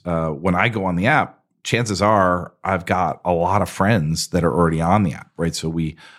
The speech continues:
allow you to see the people that you know. And then, you know, if I've got, you know, buddies on the app, whether they're folks that are local, locally, you know, here in South Jersey or somebody that I went to school with,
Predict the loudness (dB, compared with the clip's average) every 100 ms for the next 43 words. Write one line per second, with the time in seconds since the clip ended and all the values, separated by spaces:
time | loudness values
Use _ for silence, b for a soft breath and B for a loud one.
0 | B 2 4 4 2 0 0 0 0 -2
1 | -4 -4 -4 -2 0 0 -2 -6 -10 b
2 | b b 2 4 4 4 2 0 0 2
3 | 2 -4 b b -2 0 -2 -2 -14 _
4 | -2 2 2 2 4 4 2 0 0 -2
5 | 0 2 4 2 2 -2 -2 -4 -4 -4
6 | -8 _ -8 -2 -2 -2 -6 -6 -10 -2
7 | -2 0 0 0 0 0 -2 -2 -2 0
8 | -2 -4 -2 0 2 4 4 4 0 -2
9 | -4 0 0 0 -2 -4 -6 -8 B B
10 | -2 0 0 2 2 2 -2